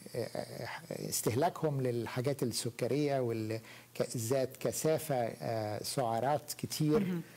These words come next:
Speaker 1: آه، أدت إلى سمنة، وبالتالي بنشوف، آه، مرض السكر من النوع التاني اللي ما كناش بنشوفه إلا في، في سن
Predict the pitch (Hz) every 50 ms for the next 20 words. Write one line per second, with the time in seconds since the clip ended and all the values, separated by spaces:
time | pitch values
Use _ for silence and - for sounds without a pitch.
0 | - - - - - - - - - - 123 120 - - - 165 165 147 139 -
1 | 131 127 127 120 110 110 107 - - - - 139 - - 143 135 127 123 120 120
2 | 117 113 113 113 113 110 110 120 - - - - - - - - 170 180 175 156
3 | 131 117 123 113 - - - 160 151 - - - - - - 127 117 117 110 110
4 | 113 117 131 135 135 131 120 120 - - - - - - 156 - - - 127 -
5 | 113 120 117 123 147 170 170 131 - - 151 147 143 139 131 120 120 117 117 113
6 | - 120 120 147 151 - 123 120 110 - - 151 127 120 131 127 123 127 123 117
7 | - - - - - - - - - - - - - - 120 135 - - - -
8 | - 156 156 147